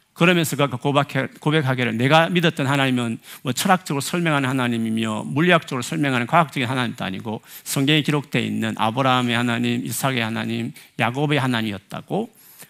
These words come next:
고백하면서 그는 하나님에 대한 수많은 사랑의 고백을 남겨요. 그 중에 가장 유명한 사랑받는 고백은 이것이에요. "모든 사람의 마음에는 하나님 만드신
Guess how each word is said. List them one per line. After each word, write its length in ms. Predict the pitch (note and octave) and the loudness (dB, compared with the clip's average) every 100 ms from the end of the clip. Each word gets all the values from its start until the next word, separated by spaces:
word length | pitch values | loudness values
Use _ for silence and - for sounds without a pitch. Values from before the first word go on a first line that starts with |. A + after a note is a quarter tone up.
| _ | _
고백하면서 1400 | - A#2+ B2+ - _ _ - - B2+ G2+ - A2+ F#3 C#4 _ _ _ _ _ _ _ - - | -6 -2 -2 -6 _ _ -12 -4 -2 -2 -2 0 0 -2 _ _ _ _ _ _ _ -20 -8
그는 440 | C#3 C3+ C3 A#2 - _ | 0 0 2 -2 -6 _
하나님에 380 | - D#3+ C#3+ B2 | 2 4 4 2
대한 200 | A#2+ A#2 | 0 -2
수많은 640 | - - C#3 D#3+ F3 F3 | -4 2 6 6 6 2
사랑의 400 | - C3 D3 C3+ | 2 4 4 2
고백을 500 | A#2+ A2 G#2 G2 G2 G2 | -2 -4 -4 -6 -8 -8
남겨요. 420 | G#2 A#2 F#2+ F2 | -4 -4 -4 -8
그 100 | - | -4
중에 300 | B2 E3+ C#3+ | 2 4 4
가장 340 | C#3+ D3+ C#3+ A#2+ | 6 4 4 2
유명한 580 | A#2 B2+ C3 B2 A2+ B2 - - - | 0 2 2 0 -2 -8 -20 -20 -8
사랑받는 560 | - C3 C#3 C3+ C3 | 2 2 4 2 2
고백은 320 | B2 A#2 A2+ G2+ | 0 -2 -2 -2
이것이에요. 420 | G2 F2+ - - _ _ _ _ _ _ _ _ _ _ _ | -6 -8 -12 -16 _ _ _ _ _ _ _ _ _ _ _
"모든 380 | - C3+ F3 F#3 | -2 2 4 2
사람의 400 | - C3+ C3+ C3+ | 2 2 4 2
마음에는 760 | A#2+ G#2+ A#2+ A#2 A2+ G#2 F#2 - _ _ - | 2 2 2 0 0 -2 -4 -8 _ _ -4
하나님 420 | F3+ E3 D3+ B2+ | 2 4 4 2
만드신 640 | A2 A2+ G#2+ - A2+ | 0 -2 -4 -4 -6